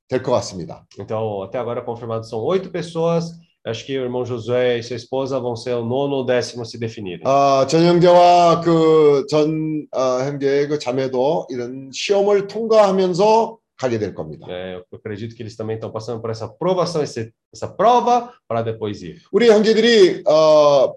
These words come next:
Speaker 1: 러시아를 갈 때 두 가지 시험을 통과하고 갔어요.
Speaker 2: Os nossos irmãos da Rússia também, antes de eles irem pra Rússia, eles passaram por duas provações.
Speaker 1: 우리가 갈 때마다 주님에게 구하고 주님의 믿음으로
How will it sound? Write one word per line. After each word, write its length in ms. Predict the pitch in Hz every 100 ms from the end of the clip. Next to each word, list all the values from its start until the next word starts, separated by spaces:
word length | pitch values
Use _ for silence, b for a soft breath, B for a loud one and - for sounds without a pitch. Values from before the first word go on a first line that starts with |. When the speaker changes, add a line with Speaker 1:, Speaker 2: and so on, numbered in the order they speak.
| -
Speaker 1:
러시아를 420 | 151 170 170 156
갈 180 | 147 131
때 320 | 139 131 156
두 120 | 160 147
가지 200 | 143 131
시험을 480 | - 123 123 123
통과하고 420 | - 160 147 131 127
갔어요. 340 | 87 - 64 95
Speaker 2:
Os 80 |
nossos 300 | 101 110 110
irmãos 360 | 113 110 110 110
da 120 | 110
Rússia 440 | 101 185 226 190 147
também, 300 | 131 131 127
antes 260 | 139 139
de 120 | 127
eles 160 | 127 117
irem 200 | 127 127
pra 140 | 123
Rússia, 240 | 107 120 -
eles 120 | 113
passaram 320 | - 113 113
por 160 | 110 107
duas 240 | 151 202
provações. 480 | 196 143 117 113 -
Speaker 1:
우리가 500 | 110 104 107 104 98
갈 200 | - 113
때마다 720 | 113 123 110 95 98 120 - -
주님에게 1160 | - 107 101 98 92 - 95 95 95 107 131 -
구하고 840 | - 104 101 95 92 92 117 - -
주님의 640 | 117 107 104 101 98 82
믿음으로 720 | 139 156 151 147 143 113 -